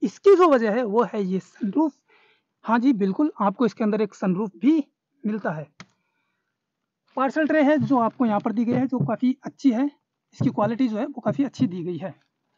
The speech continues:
डैशबोर्ड की बात करते हैं, ये इसका डैशबोर्ड है जो कि इतना ब्यूटीफुल आपको इसके अंदर दिया गया है। बाकी बात करते हैं हम आगे चलकर, पर डैशबोर्ड आपने इसका देख सकते हो।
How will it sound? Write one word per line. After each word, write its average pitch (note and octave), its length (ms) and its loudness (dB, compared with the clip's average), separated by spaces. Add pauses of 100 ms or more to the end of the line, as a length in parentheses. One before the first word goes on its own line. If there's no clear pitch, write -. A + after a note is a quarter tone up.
(1400)
डैशबोर्ड E4+ 420 4
की D#4+ 80 4
बात B3+ 200 2
करते B3+ 220 -2
हैं, D4 60 4
ये C4+ 220 2
इसका C4 220 -6
डैशबोर्ड G3+ 380 -4
है A#3 120 -8 (280)
जो G3 160 -6
कि A3 60 -6
इतना A3 260 -4
ब्यूटीफुल G3 480 -6
आपको F#3+ 260 -8
इसके - 180 -10
अंदर G#3 200 -6 (340)
दिया F#3+ 260 -4
गया G#3+ 180 -4
है। C4+ 160 -6 (340)
बाकी F#3 340 -4
बात C4 180 -2
करते B3 200 -6
हैं B3 80 -2
हम C4+ 180 0
आगे F#3 320 -6
चलकर, A3+ 460 -8 (460)
पर A3 80 -8
डैशबोर्ड A3 420 -6
आपने G3+ 260 -6 (380)
इसका A#3 360 -12
देख E3 240 -10
सकते - 240 -20
हो। E3 160 -18